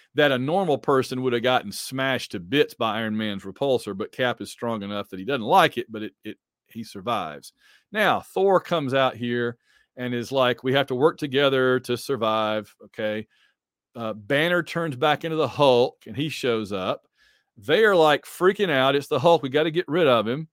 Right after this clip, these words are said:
This is when they were still planning to use Thor's hammer to smash the rock. So they're afraid that Hulk will hit it in some other spot and blow up the planet,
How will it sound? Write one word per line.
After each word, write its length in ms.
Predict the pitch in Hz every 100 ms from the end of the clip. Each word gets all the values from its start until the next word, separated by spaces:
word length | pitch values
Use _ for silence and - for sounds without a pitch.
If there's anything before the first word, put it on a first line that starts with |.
| _ _ _ _ _ _
This 180 | 196 220
is 140 | 254
when 160 | 254 240
they 140 | 214
were 100 | 180
still 260 | - 208 180
planning 360 | - 180 160
to 60 | 151
use 260 | 147 135 -
Thor's 420 | 175 165 139 -
hammer 600 | - 202 185 107 60 - _ _ _ _ _ _ _
to 120 | - 127
smash 560 | - 139 139 120 110
the 100 | -
rock. 420 | 113 110 107 123 -
So 80 |
they're 160 | 156 202
afraid 440 | - - 185 170
that 160 | 135 -
Hulk 480 | - 233 220 156 139
will 140 | 135
hit 260 | 123 220 202
it 120 | - 131
in 100 | 131
some 320 | - 175 151
other 260 | 160 147 107
spot 600 | - - 220 220 123 127 _ _ _
and 180 | 160 143
blow 280 | 127 156 147
up 160 | 131 -
the 100 | -
planet, 420 | 165 165 98